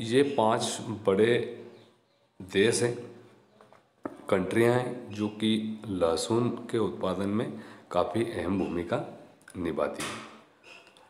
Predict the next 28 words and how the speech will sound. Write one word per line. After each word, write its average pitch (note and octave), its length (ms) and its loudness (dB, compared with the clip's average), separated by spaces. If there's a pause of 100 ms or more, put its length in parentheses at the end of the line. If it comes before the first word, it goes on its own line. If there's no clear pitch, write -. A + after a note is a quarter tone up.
(280)
लेकिन A#2 480 6
दोस्तों, F3 520 8 (600)
क्या C3+ 420 2
इन B2 240 4 (420)
देशों G2+ 480 4
में C3+ 180 6
भी C#3 440 0 (120)
इस A#2 200 0
बार B2 260 4
protection A2 540 0
अच्छा A2+ 280 0
है A#2+ 360 -2
भारत G#2 380 -2
की A#2 60 -2
तरह? A#2+ 260 2 (680)
दोस्तों, A#2 300 4
स्थिति A#2+ 320 -2
करें B2+ 340 4
भारत G#2+ 420 2
की, B2+ 140 4
पहले A2 540 2
बात A2 220 2
कर G#2+ 100 0
लेते G#2+ 280 0
हैं G#2+ 100 0
भारत D#2+ 380 -6
की। E2+ 80 -8
तो - 120 -14